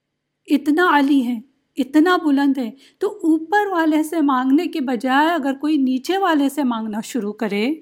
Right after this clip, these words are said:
تو یہ سب سے بڑی بے وقوفی ہی ہو سکتی ہے۔ اور وہ بھی لوگ کس سے مانگتے ہیں؟ جو قبر کے اندر، جو سب سے نیچے گئے ہیں لوگ۔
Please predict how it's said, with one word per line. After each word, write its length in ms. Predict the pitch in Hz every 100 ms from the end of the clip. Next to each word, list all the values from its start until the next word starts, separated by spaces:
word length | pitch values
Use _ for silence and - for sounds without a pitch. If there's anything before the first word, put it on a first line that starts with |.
| _ _ _ _ _ _ _ _ -
تو 60 |
یہ 100 | 285
سب 320 | 294 - 320 320
سے 160 | 339
بڑی 280 | 277 285 294
بے 180 | 247 254
وقوفی 480 | 233 240 269 - 320
ہی 140 | 311
ہو 200 | 277 247
سکتی 520 | 233 233 - - 220
ہے۔ 80 | 196 - _ _ _ - -
اور 160 | 311 330
وہ 160 | 294
بھی 140 | 311 359
لوگ 240 | 294 294 311
کس 260 | 294 247 -
سے 160 | 320
مانگتے 480 | 381 349 285 247 -
ہیں؟ 220 | 240 196 202 _ _ _ _
جو 100 | - 320 330
قبر 340 | 285 233 359 370
کے 80 | 370
اندر، 300 | 339 320 277
جو 120 | 277
سب 340 | 269 - 370
سے 280 | - - 381
نیچے 580 | 359 302 339 330 - 349 403 381
گئے 340 | 311 269 294
ہیں 180 | 269 262
لوگ۔ 240 | 220 196